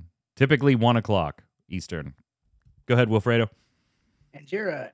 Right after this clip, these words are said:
Speaker 2: A-bomb to Wayfinder servers, the bomb to their customer service. They've been super transparent with everything and keeping us up to date.
Speaker 1: Yeah, I will give it to them for that, Anjera. You're right. Like, if we're gonna, if we're gonna slap 'em around a little bit,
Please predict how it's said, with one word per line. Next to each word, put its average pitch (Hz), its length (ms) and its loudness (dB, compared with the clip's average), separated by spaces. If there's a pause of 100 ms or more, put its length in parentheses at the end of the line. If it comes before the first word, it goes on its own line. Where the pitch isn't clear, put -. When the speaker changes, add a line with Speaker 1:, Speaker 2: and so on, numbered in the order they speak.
Speaker 2:
A-bomb 175 520 -6
to 135 200 -8
Wayfinder 160 640 -8
servers, 107 600 -12
the 359 120 -2
bomb 156 380 -4
to - 100 -12
their 139 140 -6
customer 139 340 -8
service. 190 380 -6
They've 110 220 -14
been 110 140 -14
super 262 380 -4
transparent 139 600 -8
with 120 160 -14
everything 214 480 -4 (200)
and 208 80 -6
keeping 151 300 -4
us 139 100 -6
up 110 140 -10
to 127 80 -16
date. 208 240 -10 (220)
Speaker 1:
Yeah, 220 520 4
I 185 120 0
will 202 200 6
give 160 160 4
it 143 80 4
to 143 100 2
them 127 160 6
for 113 120 0
that, 92 200 2
Anjera. 101 380 0
You're 120 120 2
right. 82 280 -4
Like, 87 220 -4
if 92 120 -8
we're 107 100 -2
gonna, 120 360 2
if 104 120 -6
we're 123 120 2
gonna 127 520 2
slap 120 380 0
'em 123 100 2
around 120 420 2
a 110 40 2
little 104 300 0
bit, 98 480 -4